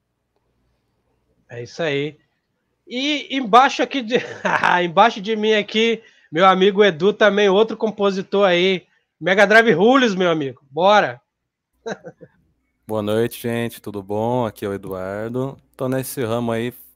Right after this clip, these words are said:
Speaker 2: faz mais, um pouco mais de oito anos. Também no mesmo esquema aí, fazendo música pra jogo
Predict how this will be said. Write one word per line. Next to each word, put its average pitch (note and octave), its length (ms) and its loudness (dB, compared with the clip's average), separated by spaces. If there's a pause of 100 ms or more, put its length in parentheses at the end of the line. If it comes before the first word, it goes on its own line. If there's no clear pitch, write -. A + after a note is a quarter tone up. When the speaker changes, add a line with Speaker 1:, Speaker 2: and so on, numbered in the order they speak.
(180)
Speaker 2:
faz A2+ 360 -6
mais, A#2 360 -6
um A2 80 -12
pouco A2+ 260 -14
mais G#2+ 240 -8
de G#2 100 -12
oito G2+ 300 -10
anos. A#2+ 540 -10 (100)
Também C3+ 280 -8
no C3+ 80 -8
mesmo C3+ 180 -8
esquema A2 420 -12
aí, F#2 60 -12
fazendo G2 400 -12
música G2 420 -12
pra F#2 380 -8 (160)
jogo G2+ 500 -6